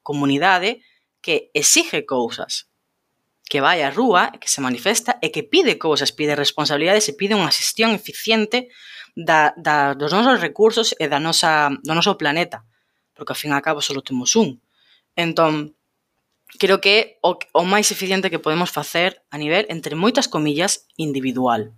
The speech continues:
E tamén creo que temos que ser, eh, vou engadir aquí un pouco o tema da frustración que recibimos as persoas cando vemos que a xestión non é eficiente, que non recibimos un feedback positivo por parte das administracións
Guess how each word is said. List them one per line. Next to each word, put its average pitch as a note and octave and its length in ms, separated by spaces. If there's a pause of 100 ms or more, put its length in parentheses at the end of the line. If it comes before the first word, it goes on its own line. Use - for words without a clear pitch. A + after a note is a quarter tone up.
(880)
E F#3 80
tamén G#3 320
creo A3+ 160
que G#3 140
temos G3 260
que - 80
ser, E3+ 400
eh, C#3+ 240
vou C#3 160
engadir C#3+ 320
aquí C3+ 160
un C#3+ 160
pouco C3+ 220
o C3+ 40
tema C#3 220
da C#3 400
frustración E3+ 800
que D3 400 (400)
recibimos E3+ 640
as D#3 80
persoas E3+ 480
cando D3 240
vemos F3 320
que - 80
a C#3+ 80
xestión E3+ 480
non G#3+ 240
é F#3 80
eficiente, E3+ 720
que D#3+ 160
non G3 160
recibimos E3+ 480
un E3 160
feedback D#3+ 320
positivo D3+ 480
por D#3 140
parte D3+ 240
das C#3+ 180
administracións D#3 640